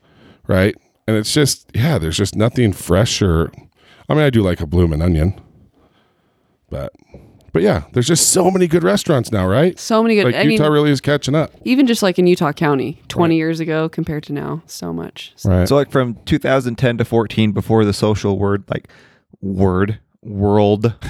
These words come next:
Speaker 3: <laughs> whatever I'm trying to say, how often were you posting and doing reviews and stuff? I mean, was it something you did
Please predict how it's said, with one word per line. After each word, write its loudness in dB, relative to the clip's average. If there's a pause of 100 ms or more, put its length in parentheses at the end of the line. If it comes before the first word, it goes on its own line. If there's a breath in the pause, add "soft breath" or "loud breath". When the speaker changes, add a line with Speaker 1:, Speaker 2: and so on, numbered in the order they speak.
(100)
Speaker 3:
<laughs> -20
whatever 2
I'm 0
trying 0
to 0
say, 0 (680 soft breath)
how 0
often 2
were 4
you 2 (260)
posting -2
and -2
doing 0
reviews 0
and -2
stuff? -4
I 0
mean, 0
was 2
it -2
something -2
you 0
did 0